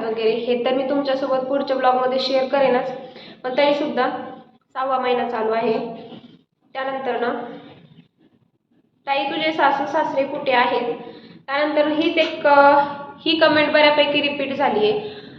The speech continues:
आता जे पहिल्यापासून ब्लॉग पाहतात त्यांना बऱ्यापैकी माहिती की आम्ही गेलो होतो एकत्र राहायला, आणि अशा पण कमेंट येतात की "तू, अ, राहायला गेली होती ना, मग आता काय झालंय?"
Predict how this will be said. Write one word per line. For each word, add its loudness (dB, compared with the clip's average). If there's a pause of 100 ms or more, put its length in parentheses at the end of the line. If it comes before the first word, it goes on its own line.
आता -2
जे 2
पहिल्यापासून 2
ब्लॉग 2
पाहतात 2 (440)
त्यांना -2
बऱ्यापैकी 2
माहिती 0
की -4
आम्ही -2 (180)
गेलो 2
होतो 2
एकत्र 0
राहायला, 0 (600)
आणि -2
अशा 2
पण 2
कमेंट 4
येतात 2
की -6
"तू, 0 (200)
अ, 4
राहायला 6
गेली 2
होती -2
ना, 0
मग 0
आता 0
काय 0
झालंय?" 0